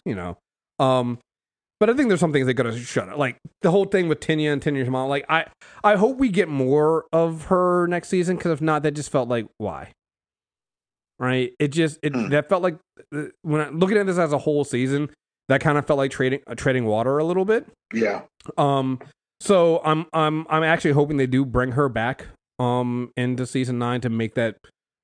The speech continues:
Speaker 1: feel a bit more. And, and, and generally, when we think about this show, they do that, right?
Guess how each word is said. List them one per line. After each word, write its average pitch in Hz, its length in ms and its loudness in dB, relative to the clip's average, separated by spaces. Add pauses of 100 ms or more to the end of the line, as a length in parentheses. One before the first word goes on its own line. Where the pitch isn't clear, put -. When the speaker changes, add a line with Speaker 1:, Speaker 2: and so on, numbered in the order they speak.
(140)
Speaker 1:
feel 131 200 4
a - 20 -2
bit 123 120 -2
more. 113 240 0
And, 156 220 -2
and, 311 220 0 (180)
and 226 160 2
generally, 240 500 2
when 175 140 2
we 175 80 0
think 160 200 0
about 147 220 0
this 135 140 -2
show, 135 220 2
they 135 160 2
do 107 220 -4
that, 80 220 -16
right? 110 320 -2